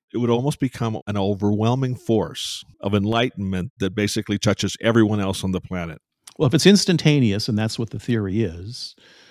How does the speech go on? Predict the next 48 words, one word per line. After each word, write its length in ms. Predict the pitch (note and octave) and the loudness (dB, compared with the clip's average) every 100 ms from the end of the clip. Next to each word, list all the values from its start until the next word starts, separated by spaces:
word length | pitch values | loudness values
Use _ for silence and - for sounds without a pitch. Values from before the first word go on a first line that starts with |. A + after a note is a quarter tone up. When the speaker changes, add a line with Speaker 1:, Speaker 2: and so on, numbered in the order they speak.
| _ - | _ -6
Speaker 2:
when 140 | A2+ | -6
critical 380 | - A#2+ A#2 A#2 | -2 -4 -2 -2
mass 300 | G#2+ G#2+ G#2+ | -2 -2 -4
is 140 | G#2 | -6
reached 360 | G#2 G#2+ G#2 - | -4 -4 -4 -6
or 40 | |
this 180 | G#2 G2+ | -8 -6
omega 380 | A2+ G#2+ B2+ A2 | -4 0 0 -2
point, 480 | - G2 F#2+ A2 - - - - _ - | -4 -6 -6 -8 -12 -20 -20 -20 _ -8
then 320 | A2+ B2 A#2+ | -2 2 4
you're 120 | B2+ | 4
right. 280 | D3 G#2 - - | 4 2 -6 -6
What, 240 | B2 B2 | -6 -4
what 140 | C3 A2 | -6 0
happens 420 | D3 D3 B2+ A2+ | 0 0 0 0
is 100 | G#2+ | -2
that 100 | A2+ | -2
all 180 | A#2 B2+ | 0 0
of 80 | B2 | 0
a 40 | |
sudden 260 | - A#2 A#2+ | -2 -2 0
we're 120 | B2 | 2
in 60 | |
a 60 | A2+ | 2
different, 340 | G#2+ G#2+ A2 - | 0 -2 -6 0
we're 100 | D3+ | 4
in 80 | C#3 | 4
a 20 | |
different 300 | A#2 B2+ G2 | 2 -2 -4
reality 600 | G2+ A2 B2 F2 F2 D#2 - | -4 -4 -4 -6 -10 -14 -14
sphere. 380 | - G#2 F2 - _ A2 | -12 -10 -12 -16 _ -12
And 100 | G#2 | -6
so 120 | A#2 | -6
the 80 | A2 | 0
people 340 | D3+ D3 C3 | 0 2 0
that 140 | A#2 B2 | 0 0
really 260 | B2+ A2+ | 0 0
weren't 460 | G#2 B2+ D3+ D#3 - | 0 2 2 2 0
working 340 | B2+ A#2+ A#2+ | 0 2 0
on 140 | G#2 G#2 | 0 0
themselves, 460 | G#2 - A2+ G#2+ | -2 -2 -2 -2
it 80 | G#2+ | -2
doesn't 240 | A2+ G#2 G#2 | -2 -4 -4
matter. 240 | A#2 F#2 | -4 -4
They're 140 | G2+ | -6
still 260 | G2+ - F2+ | -8 -8 -10
there 180 | F#2 E2+ | -12 -14
too. 260 | - G#2+ | -16 -18